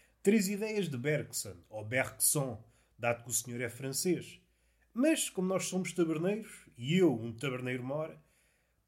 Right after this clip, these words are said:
vou rebatizá-lo de Bergson.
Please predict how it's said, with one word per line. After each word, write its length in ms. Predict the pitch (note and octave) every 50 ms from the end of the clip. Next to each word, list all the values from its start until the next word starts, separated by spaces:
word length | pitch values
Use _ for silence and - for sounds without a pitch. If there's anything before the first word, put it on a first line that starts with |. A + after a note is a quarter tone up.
| _ _ _ _ -
vou 380 | C3+ A#2+ G#2+ D#3 F#3+ F3 C#3+
rebatizá-lo 960 | - - A#2+ B2 D3+ D3 D3 - - D3 C3+ - - D3 D3 D3 D3 C#3+ B2+
de 80 | A#2+ A2+
Bergson. 560 | G2+ A#2 A#2 A2+ G#2 - - - - G2+ F#2